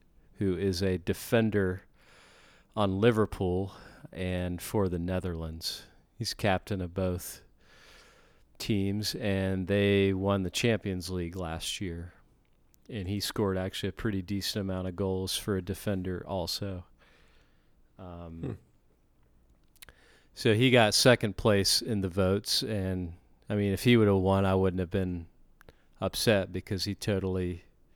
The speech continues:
Speaker 1: was the best defensive player, um, of the
Speaker 2: Yeah.
Speaker 1: season.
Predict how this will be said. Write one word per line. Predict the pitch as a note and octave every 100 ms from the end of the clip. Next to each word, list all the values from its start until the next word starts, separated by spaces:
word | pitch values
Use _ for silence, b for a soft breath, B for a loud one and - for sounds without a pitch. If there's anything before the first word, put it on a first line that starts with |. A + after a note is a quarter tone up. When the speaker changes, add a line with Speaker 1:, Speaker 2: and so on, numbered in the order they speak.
| b b b b b b _ -
Speaker 1:
was | A2 F#2 -
the | F#2
best | G2+ F2+ -
defensive | - - G2+ - F#2+ -
player, | G2+ F2+ F2 F2+ F2 _ _ _ _ _ b b b b -
um, | - F#2 F2+ F2+
of | G2+ G#2
the | G2
Speaker 2:
Yeah. | G#2+
Speaker 1:
season. | G2+ G2 F2 F#2 F2